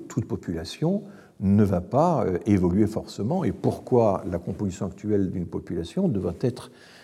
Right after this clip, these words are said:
euh, absolument fixe, euh, pendant des siècles. Nous avons, euh,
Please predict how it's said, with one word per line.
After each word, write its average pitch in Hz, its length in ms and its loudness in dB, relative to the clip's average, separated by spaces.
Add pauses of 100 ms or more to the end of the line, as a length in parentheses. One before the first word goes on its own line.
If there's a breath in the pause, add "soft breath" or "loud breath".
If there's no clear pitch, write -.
(200 loud breath)
euh, 90 280 0
absolument 95 580 -2
fixe, - 520 -6
euh, 85 420 -4
pendant 87 240 -6
des 85 120 -10
siècles. - 460 -4 (360 loud breath)
Nous 101 260 2
avons, 104 440 2
euh, 90 180 -6